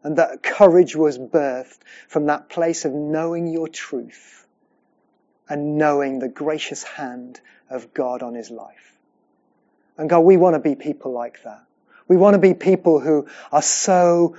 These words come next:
full of your truth, so sensitive to your Holy Spirit, that you're able to use us in whatever way you ask, whether it be a small way or a big way.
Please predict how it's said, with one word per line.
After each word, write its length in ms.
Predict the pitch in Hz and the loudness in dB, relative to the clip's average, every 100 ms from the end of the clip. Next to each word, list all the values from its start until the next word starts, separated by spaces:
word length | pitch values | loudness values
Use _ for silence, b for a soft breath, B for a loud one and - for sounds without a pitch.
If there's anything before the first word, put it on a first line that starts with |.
| B | B
full 460 | - - - 196 170 | -20 0 6 8 8
of 120 | 123 | 6
your 180 | 156 147 | 2 2
truth, 640 | - 139 110 - _ _ _ _ _ _ _ b b | -4 -6 -8 -16 _ _ _ _ _ _ _ b b
so 220 | - 220 | 2 4
sensitive 1040 | 202 - 214 202 - 185 - 165 139 113 - B B B | 4 2 2 2 0 -4 -2 -2 -4 -4 -16 B B B
to 160 | - 170 | 0 2
your 220 | 147 151 | 4 2
Holy 380 | - - 160 156 | 0 -4 0 -2
Spirit, 560 | - - - 113 113 _ _ _ _ _ _ _ | -4 -10 -12 -12 -16 _ _ _ _ _ _ _
that 140 | 175 | 0
you're 180 | 175 165 | 2 2
able 340 | 190 180 170 170 | 4 4 4 0
to 180 | - | -2
use 440 | 151 143 180 175 165 | -4 0 2 2 2
us 140 | 147 | 0
in 160 | 160 143 | 0 0
whatever 420 | 147 175 160 180 | -4 -2 -2 0
way 500 | 160 156 143 143 139 b b - | 0 0 -2 -6 -12 b b -10
you 200 | 139 135 | -8 -6
ask, 420 | 135 113 - - B B | -8 -8 -14 -16 B B
whether 260 | 156 156 165 | 2 2 0
it 120 | 165 | 2
be 140 | 160 | 0
a 60 | 135 | 0
small 520 | - - 190 185 175 | -2 -2 2 4 6
way 340 | 185 175 180 185 | 4 4 0 -2
or 200 | 151 147 | 0 0
a 60 | |
big 280 | 123 151 123 | 0 -2 -2
way. 320 | - 104 104 | -10 -20 -20